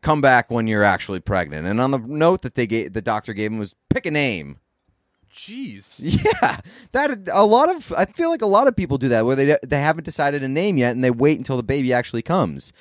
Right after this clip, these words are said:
Speaker 1: And I
Speaker 2: Oh,
Speaker 1: feel
Speaker 2: no.
Speaker 1: like, I feel
Speaker 2: Yeah.
Speaker 1: like a lot of the times
Speaker 2: I know
Speaker 1: you
Speaker 2: people
Speaker 1: wait
Speaker 2: who have ta-,
Speaker 1: days.
Speaker 2: yeah, I was gonna
Speaker 1: Yeah.
Speaker 2: say I know people who've taken the weekend.
Speaker 1: Yeah.
Speaker 2: They're like, "We go, like, knock on wood, we've got no rush here." Like, yeah.
Speaker 1: It's a big decision.
Speaker 2: Let's, let's feel this, this, this person out, find out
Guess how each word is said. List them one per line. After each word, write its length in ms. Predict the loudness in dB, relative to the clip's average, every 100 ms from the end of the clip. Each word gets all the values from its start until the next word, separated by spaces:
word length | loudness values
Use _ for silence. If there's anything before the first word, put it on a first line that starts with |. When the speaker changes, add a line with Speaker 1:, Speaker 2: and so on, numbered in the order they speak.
| -6
Speaker 1:
And 80 | 2
I 80 | 2
Speaker 2:
Oh, 40 |
Speaker 1:
feel 80 | 4
Speaker 2:
no. 20 | 4
Speaker 1:
like, 140 | 2 -2 _ _ -4
I 120 | 0
feel 100 | 2
Speaker 2:
Yeah. 60 |
Speaker 1:
like 100 | 2 2
a 40 |
lot 180 | 4 4
of 40 |
the 60 | 2
times 460 | -2 -4 -4 -6 -12 -10
Speaker 2:
I 100 | -6
know 80 | 0
Speaker 1:
you 60 | 4
Speaker 2:
people 40 |
Speaker 1:
wait 120 | 4
Speaker 2:
who 60 | 2 4
have 20 |
ta-, 140 | 4 4
Speaker 1:
days. 240 | 2 0
Speaker 2:
yeah, 120 | -2 -2
I 20 |
was 80 | -2
gonna 120 | 0
Speaker 1:
Yeah. 60 | 0
Speaker 2:
say 60 | 0
I 20 |
know 80 | -4
people 220 | -8 -8
who've 100 | -8
taken 240 | -4 -4 -2
the 80 | -4
weekend. 420 | -2 -2 -4 -6
Speaker 1:
Yeah. 220 | -2 0
Speaker 2:
They're 340 | 4 6 6
like, 180 | 4 0
"We 60 | -6
go, 280 | -6 -6 -8
like, 340 | -6 -6 -6
knock 260 | -2 -2 -2
on 160 | -2
wood, 240 | 4 4 2
we've 160 | -4
got 180 | -2 -2
no 120 | 0 0
rush 320 | 0 -2 -6
here." 320 | -6 -4 -4
Like, 500 | -4 -4 -6 -14 _ _ _ _
yeah. 280 | -2 0 0 _ _ _ _ -14
Speaker 1:
It's 140 | 0
a 40 | 2
big 260 | 4 2 4
decision. 520 | 4 6 6 4 0
Speaker 2:
Let's, 240 | -2 -4 -10 -18
let's 180 | -18
feel 300 | -8 0 2
this, 320 | 2 0 -2 -16
this, 260 | -18 -20 -20
this 120 | _
person 400 | -8 -2 -2 0
out, 280 | 2 2 2
find 320 | 0 0 4
out 220 | 4 2